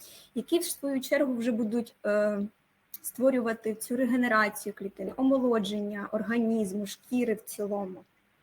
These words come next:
Тому, е, чому ж саме виноград? Так, хочу зазначити, що Clarivine — це в нас продукт, е, зі стовбурових клітин винограду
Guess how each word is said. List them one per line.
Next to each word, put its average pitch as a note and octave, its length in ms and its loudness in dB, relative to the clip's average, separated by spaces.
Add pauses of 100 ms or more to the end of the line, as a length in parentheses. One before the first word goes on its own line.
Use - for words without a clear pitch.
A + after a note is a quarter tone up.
(1600)
Тому, A#3+ 540 4 (1400)
е, G#3+ 280 -4 (720)
чому A#3 380 0
ж - 220 -12 (340)
саме G#3+ 560 -2 (800)
виноград? A#3 440 -2 (1040)
Так, - 280 0
хочу A3+ 220 -4
зазначити, C4 640 -4
що - 160 -12 (100)
Clarivine — G#3+ 520 0
це G#3 220 -2
в G3+ 40 -2
нас G3+ 440 -6 (160)
продукт, G3 400 -6 (320)
е, G3+ 260 -4
зі A#3 140 -4
стовбурових G#3+ 600 0
клітин G#3 360 -4
винограду A3+ 600 0